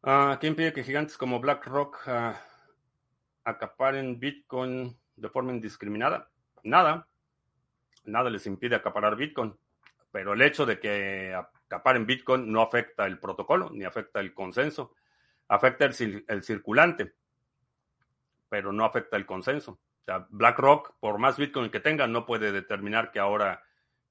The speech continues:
en lugar de veintiún millones de Bitcoin, van a ser veintisiete. O sea, no, no puede cambiar las reglas.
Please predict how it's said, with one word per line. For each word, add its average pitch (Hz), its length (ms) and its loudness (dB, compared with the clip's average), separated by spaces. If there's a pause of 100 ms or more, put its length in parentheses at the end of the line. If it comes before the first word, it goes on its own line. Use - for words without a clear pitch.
en 113 100 -4
lugar 117 240 6
de 117 80 0
veintiún 104 380 -2
millones 127 320 -2
de 110 80 -4
Bitcoin, 120 340 -4
van 110 160 2
a 98 40 -2
ser 110 220 -2 (120)
veintisiete. 95 760 -2 (140)
O - 20 -20
sea, 90 140 -14
no, 98 340 -12
no 104 160 -10
puede 113 160 -4
cambiar 104 300 -4
las 98 100 -4
reglas. 120 400 -6